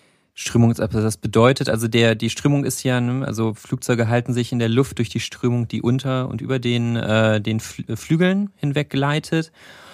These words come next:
Und bei so einem Strömungsabriss bedeutet ja wirklich,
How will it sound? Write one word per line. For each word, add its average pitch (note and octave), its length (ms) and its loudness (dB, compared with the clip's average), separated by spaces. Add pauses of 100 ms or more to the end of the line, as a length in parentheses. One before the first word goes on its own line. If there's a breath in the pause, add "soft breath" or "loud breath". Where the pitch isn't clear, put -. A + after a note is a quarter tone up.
(200 loud breath)
Und A#2 640 4
bei A#2 100 2
so A2+ 80 0
einem A#2 80 2
Strömungsabriss C3+ 640 -2
bedeutet A#2+ 380 2
ja A2+ 140 2
wirklich, A#2 540 -2